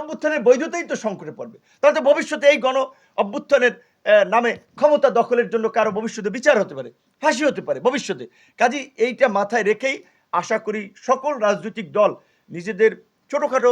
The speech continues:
মত পার্থক্য ভুলে তারা জাতীয় নির্বাচনে নিজেদের দল এবং মার্কার পক্ষে ভোটের পাশাপাশি জুলাই সনদের পক্ষে হা এবং না যে বিধান করা হয়েছে, সেখানে হায়ের পক্ষে ভোট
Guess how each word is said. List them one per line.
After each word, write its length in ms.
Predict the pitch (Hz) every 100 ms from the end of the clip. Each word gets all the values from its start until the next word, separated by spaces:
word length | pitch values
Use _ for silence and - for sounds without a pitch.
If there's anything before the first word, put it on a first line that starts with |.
| 233
মত 260 | 170 202
পার্থক্য 500 | 247 208 - 196 -
ভুলে 300 | 156 143 254 285 - _ _ -
তারা 180 | 190 202 165 151
জাতীয় 320 | 208 202 214 196 _ _
নির্বাচনে 540 | 170 247 240 254 240 208
নিজেদের 380 | 190 202 196 170
দল 200 | 175 233 262
এবং 160 | 247 202
মার্কার 320 | 190 240 240 220 233
পক্ষে 260 | 220 -
ভোটের 300 | 143 180 220
পাশাপাশি 440 | - 185 226 226 262 _ _ _
জুলাই 380 | 135 160 247 294
সনদের 420 | 254 226 226 202 196
পক্ষে 300 | 226 - 277 269 _ _ _
হা 100 | 160 202
এবং 180 | 214 220 185
না 180 | 202
যে 120 | 208 202
বিধান 320 | 143 185 262
করা 120 | 240 262
হয়েছে, 180 | 262 294 - _ -
সেখানে 240 | 180 214
হায়ের 220 | 175 202
পক্ষে 340 | 226 208 - 208 - _ _ 131
ভোট 140 | 175